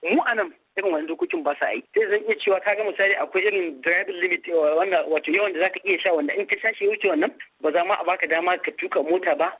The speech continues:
ko abu ne ko kuma kai operating ka amfani da wani inji ko makamancin haka. To mu kuwa nan Najeriya ba mu da irin wannan dokokin. Da haka mutane suna za su sha abubuwan barkatai fiye da kima a lokaci guda. Sannan abu na biyu,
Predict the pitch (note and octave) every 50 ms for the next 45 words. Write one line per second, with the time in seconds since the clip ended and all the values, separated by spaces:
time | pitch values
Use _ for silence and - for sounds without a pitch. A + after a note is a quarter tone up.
0 | _ - G#4 A#4 - D#3 D#3+ E3+ E3+ - F#3 F3+ F3+ F#3+ F#3+ - F#3 D#3+ D3+ -
1 | - D#3+ E3+ E3 - E3 D#3 D3 D3+ C#3 C#3 C3+ C3 D#3 D#3 F3 E3 E3 E3+ F3+
2 | - - A3+ B3 A#3 - - - E3+ E3 F3 - - C#3+ B2+ - - D3+ D3+ D3
3 | C#3+ C3 - - - - - - - E3 F#3+ C4 D4+ - B3 B3 B3 A3+ G#3 G#3
4 | A3 G#3+ G#3 G#3 G3+ G3+ G3 F#3+ G3+ G3+ F#3+ E3 D#3 D#3 D#3+ D#3 E3+ D#3 F3 E3
5 | - E3 D3 - _ - E3+ F#3 - - G3+ G#3+ - G#3 G3 G3 G3 G#3+ G3+ F#3+
6 | G3 F#3+ F3+ - - - - G3 G3+ - F3 F#3 F#3+ G3+ G3 G3 G#3 F#3 D#3+ -
7 | E3 D#3 C#3+ - D3+ - - D3+ - - - C#4 C4+ A3+ F3+ - - F3 D#3 -
8 | - - _ - - - - - C#3+ D3+ D#3+ D3+ C#3+ - - C#3+ C3+ C3 - -
9 | - - - - - - - - E3+ F#3+ C4+ C4+ A#3+ F3 G3+ G#3+ A#3 A3+ A3 A#3
10 | A#3 A3+